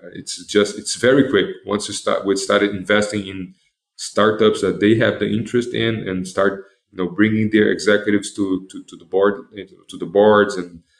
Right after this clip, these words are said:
and participating on, you know, in, in the entrepreneurial life,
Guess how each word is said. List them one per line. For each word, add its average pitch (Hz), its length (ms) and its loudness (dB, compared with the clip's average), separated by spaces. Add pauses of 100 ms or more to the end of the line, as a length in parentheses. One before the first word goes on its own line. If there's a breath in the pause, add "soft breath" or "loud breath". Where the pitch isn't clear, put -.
(180)
and 87 160 -10
participating 98 760 2
on, 90 280 -4
you 92 80 -12
know, 90 360 -12 (340)
in, - 200 -10
in 87 180 -14
the 87 120 0
entrepreneurial 95 640 2
life, 98 440 2